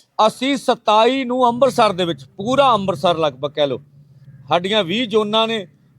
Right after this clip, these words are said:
ਇਸੇ ਤਰ੍ਹਾਂ ਪੰਜਾਬ ਦੇ ਵਿੱਚ, ਚਾਹੇ ਉਹ ਤਰਨਤਾਰਨ ਹੋਵੇ, ਗੁਰਦਾਸਪੁਰ ਹੋਵੇ, ਜਲੰਧਰ ਹੋਵੇ, ਲੁਧਿਆਣਾ ਹੋਵੇ, ਪਟਿਆਲਾ ਹੋਵੇ, ਮੋਹਾਲੀ ਹੋਵੇ, ਅ, ਰੋਪੜ ਹੋਵੇ, ਅ, ਹੁਸ਼ਿਆਰਪੁਰ ਹੋਵੇ, ਚਾਹੇ ਜਲੰਧ-, ਅ,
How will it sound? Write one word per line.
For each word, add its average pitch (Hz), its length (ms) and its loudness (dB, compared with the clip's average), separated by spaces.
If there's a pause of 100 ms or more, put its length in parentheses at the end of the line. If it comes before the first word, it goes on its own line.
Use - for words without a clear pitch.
ਇਸੇ 247 340 2
ਤਰ੍ਹਾਂ 262 240 2
ਪੰਜਾਬ 214 480 2
ਦੇ 208 140 -4
ਵਿੱਚ, 202 180 -8
ਚਾਹੇ 202 300 0
ਉਹ 214 100 -2
ਤਰਨਤਾਰਨ 214 680 -2
ਹੋਵੇ, 202 380 -4 (340)
ਗੁਰਦਾਸਪੁਰ 208 720 -2
ਹੋਵੇ, 208 380 -2 (460)
ਜਲੰਧਰ 226 500 -2
ਹੋਵੇ, 214 360 2
ਲੁਧਿਆਣਾ 202 680 0
ਹੋਵੇ, 208 340 -2
ਪਟਿਆਲਾ 208 680 0
ਹੋਵੇ, 208 480 0 (300)
ਮੋਹਾਲੀ 208 600 0
ਹੋਵੇ, 214 420 0
ਅ, - 600 -4
ਰੋਪੜ 240 480 2
ਹੋਵੇ, 220 440 0
ਅ, - 420 -20
ਹੁਸ਼ਿਆਰਪੁਰ 233 920 0
ਹੋਵੇ, 220 420 0 (400)
ਚਾਹੇ 208 240 2 (200)
ਜਲੰਧ-, 220 440 -4
ਅ, 180 500 2